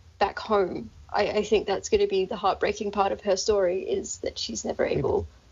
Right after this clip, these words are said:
Speaker 1: to, to get home, because all of her story is doing a weird loop to get home kind of thing, and, and, and that's never gonna happen.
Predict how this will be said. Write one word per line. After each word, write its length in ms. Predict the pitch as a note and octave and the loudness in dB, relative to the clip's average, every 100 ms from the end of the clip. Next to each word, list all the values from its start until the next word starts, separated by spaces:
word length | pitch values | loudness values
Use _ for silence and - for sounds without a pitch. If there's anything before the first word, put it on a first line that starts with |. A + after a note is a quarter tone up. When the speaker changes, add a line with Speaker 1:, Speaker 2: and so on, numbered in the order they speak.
| - - - | -20 -12 -6
Speaker 1:
to, 420 | - G3 F3+ - | 2 2 2 -2
to 220 | - - | -6 -6
get 180 | G3+ G#3 | 0 0
home, 420 | - G#3 D#3+ B2 - - | 0 0 0 0 -6 -8
because 320 | G3 G3+ F#3+ | -2 0 0
all 240 | - G#3 | 0 0
of 80 | F#3+ | 0
her 420 | G3 G3+ G3+ F#3+ F#3+ - | 2 4 4 2 -2 -8
story 460 | - C#4 D4 F#3+ F3+ | 0 2 4 2 0
is 560 | - G3+ F#3+ - - - - - | 0 0 0 -10 -14 -16 -16 -2
doing 500 | A#3 G3+ G3 F#3+ - - - - | 2 2 2 -2 -6 -16 -12 -2
a 100 | G#3 | -2
weird 500 | F#3 G3+ A3 G#3 G3+ | -2 0 4 4 4
loop 260 | B3+ C4 | 0 0
to 140 | - G3+ | -6 0
get 160 | F3+ | 0
home 280 | G3+ G#3+ F#3 | 2 0 0
kind 220 | - G#3 | -2 -4
of 80 | G3+ | 0
thing, 220 | G3 E3+ | 0 0
and, 120 | G#3+ - | -2 -6
and, 140 | G#3+ | 0
and 160 | F3+ G3+ | 0 0
that's 300 | - G#3 - | -2 -2 0
never 200 | G3+ G3 | -2 0
gonna 200 | G3 G3 | -4 -2
happen. 380 | G#3 A3+ - | -2 -2 -4